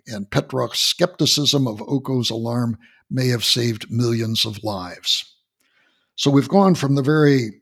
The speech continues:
innocent to the very serious of what happens with A I unintended contingencies. Unexpected contingencies from complex A I can become more and more serious, as we've seen.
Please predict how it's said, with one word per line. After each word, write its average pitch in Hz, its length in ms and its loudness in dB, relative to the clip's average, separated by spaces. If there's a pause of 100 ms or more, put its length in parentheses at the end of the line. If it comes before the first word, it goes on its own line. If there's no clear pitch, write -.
(120)
innocent 160 500 4
to 127 80 -6
the 123 80 -2
very 123 280 0
serious 127 800 4
of 110 360 -6
what 127 260 -4
happens 123 720 0 (100)
with 120 400 -6 (140)
A 131 180 2
I 113 240 -2 (100)
unintended 113 680 -2
contingencies. 107 880 -6 (640)
Unexpected 202 640 4
contingencies 123 680 2
from 120 140 -2
complex 120 720 -2
A 120 180 -2
I 107 260 -6
can 123 180 -2
become 127 320 -2
more 139 440 2
and 123 180 0
more 123 240 0
serious, 127 640 2
as 107 160 -6
we've 104 180 -10
seen. 107 500 -2